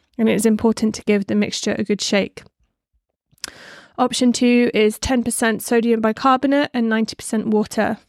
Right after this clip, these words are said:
It is important to filter the mixture because the bicarbonate creates lumps that can scratch the eyes or block the spray. And caution, vinegar should only be used if there is no other neutralizing agents available.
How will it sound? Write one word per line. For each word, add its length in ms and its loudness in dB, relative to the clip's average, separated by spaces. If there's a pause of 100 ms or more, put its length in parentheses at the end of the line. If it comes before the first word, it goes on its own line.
It 100 -4
is 140 2
important 480 0
to 80 -8
filter 400 -2
the 80 0
mixture 460 -2
because 260 -4
the 80 -4
bicarbonate 800 0
creates 340 -4
lumps 280 -2
that 140 -8
can 120 -10
scratch 380 -6
the 140 -6
eyes 320 2
or 120 -6
block 320 -4
the 80 -8
spray. 500 -6 (280)
And 160 0
caution, 540 0
vinegar 560 2 (200)
should 300 -4
only 220 4
be 100 2
used 400 2
if 140 -6
there 120 0
is 140 -2
no 220 2
other 240 2
neutralizing 640 -4
agents 380 -2
available. 580 -2